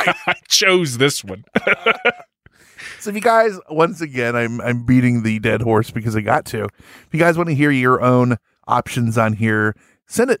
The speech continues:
Speaker 1: weird at hysteria fifty-one dot com, and while you're sending it, let us know if you want us to, uh, your, you give your name, shout out. If you got any social media, anything like that, you can let us know, and we will give you, or you can just give us your name, like, uh, Lilas.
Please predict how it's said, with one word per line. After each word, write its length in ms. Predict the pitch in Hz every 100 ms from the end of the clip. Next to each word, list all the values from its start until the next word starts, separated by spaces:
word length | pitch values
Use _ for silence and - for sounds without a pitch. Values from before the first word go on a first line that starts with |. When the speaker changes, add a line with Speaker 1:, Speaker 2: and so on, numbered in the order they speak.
| _
Speaker 1:
weird 420 | 127 196 247 165 -
at 240 | 202 196 170
hysteria 420 | 135 165 143 123
fifty-one 400 | 139 127 123 123
dot 180 | 117 113
com, 220 | 127 123
and 140 | 117
while 80 | 113
you're 120 | 107
sending 260 | 110 196 190
it, 120 | 175 - -
let 240 | 147 156
us 160 | 165 -
know 200 | 139 151
if 100 | 151
you 100 | 131
want 160 | 135 123
us 100 | 117
to, 160 | 120 113
uh, 120 | 104
your, 140 | 107 110 101 - 117
you 140 | 107 92 101 -
give 140 | 135 107
your 100 | 117
name, 400 | 226 269 254 220 _ _ _ _
shout 320 | - 190 190
out. 220 | 185 185 - _
If 80 | -
you 40 | 147
got 60 |
any 160 | 147 135
social 320 | 151 139 131
media, 260 | 131 127 127
anything 360 | 120 117 127 120
like 180 | 110
that, 400 | - 107 107 -
you 80 | 120
can 200 | - 107
let 220 | 107 110 107
us 180 | 117 -
know, 240 | 107 104
and 160 | 101 98 _ _ _ -
we 140 | 127
will 120 | 123
give 220 | 117 117
you, 120 | 147 165
or 120 | 131
you 100 | 147
can 100 | 135
just 160 | 135 -
give 140 | 127
us 120 | 131
your 60 | 131
name, 200 | 139 180 - _ - _
like, 280 | - 123 -
uh, 280 | 113 110 107 - - -
Lilas. 600 | 127 131 214 262 - -